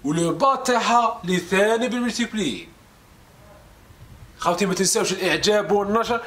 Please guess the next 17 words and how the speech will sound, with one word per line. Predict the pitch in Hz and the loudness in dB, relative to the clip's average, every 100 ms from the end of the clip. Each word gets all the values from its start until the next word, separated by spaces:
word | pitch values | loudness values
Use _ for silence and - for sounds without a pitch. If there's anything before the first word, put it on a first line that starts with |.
| - - | -10 -4
على | 143 175 | -2 0
بالي | 180 208 185 156 | 0 0 0 0
راهي | 165 | 0
عجبتكم | 165 175 180 208 170 | -2 -4 -4 -2 -2
هاد | 202 | -2
لا | 233 | -2
شومبر | 220 240 233 | -2 0 0
كوشي، | 226 240 226 254 247 - - - - - - | 0 -2 -2 -2 -4 -8 -20 -20 -20 -18 -6
جيم | 131 220 151 90 - 117 | -4 -2 -4 -8 -10 -4
وان | 139 185 | -2 -2
بتي | 185 233 | -2 -4
commentaire، | 247 240 240 240 247 233 | -2 -2 -2 -2 0 0
على | 147 156 | 0 0
بالي | 165 160 | 0 0
المتابعين | 151 156 165 156 151 | 0 0 0 0 -2
الاوفياء | 135 - 151 | -4 0 0
تاعنا | 151 - 156 151 151 113 | 0 0 0 0 -2 -4